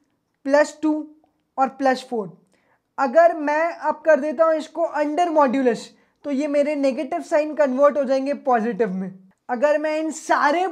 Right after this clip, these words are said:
पॉजिटिव डेविएशंस का सम करूंगा तो मेरे पास आंसर आएगा, अगर मैं इन सारे पॉजिटिव डेविएशन का सम करूंगा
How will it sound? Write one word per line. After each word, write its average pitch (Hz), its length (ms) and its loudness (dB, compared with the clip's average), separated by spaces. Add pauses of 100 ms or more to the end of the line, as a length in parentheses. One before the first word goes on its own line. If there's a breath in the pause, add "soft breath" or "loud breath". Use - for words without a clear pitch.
पॉजिटिव 285 640 0
डेविएशंस 294 640 -2
का 339 160 -2
सम 392 300 -4
करूंगा 277 440 2 (800 soft breath)
तो 285 80 0
मेरे 277 260 2
पास 302 320 -2 (100)
आंसर 262 480 -2 (120)
आएगा, 247 420 2 (320)
अगर 302 260 4
मैं 349 140 2
इन 349 80 -2
सारे 330 440 2
पॉजिटिव 320 500 0
डेविएशन 302 460 -4
का 330 120 2
सम 370 320 0
करूंगा 294 420 2